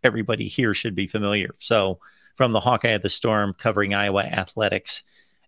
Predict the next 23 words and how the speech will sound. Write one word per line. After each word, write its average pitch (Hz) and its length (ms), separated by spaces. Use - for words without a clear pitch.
every 107 380
day. 101 260
And 98 100
again, 98 340
the 98 60
Voice 104 240
of - 80
College 101 280
Football. 117 360
We've 110 160
got 117 280
a 113 180
Nebraska 117 460
show 113 260
coming 110 260
up 110 220
in 107 220
just 107 200
a - 40
few 120 160
minutes, 107 340
seven 110 260
Eastern. 104 560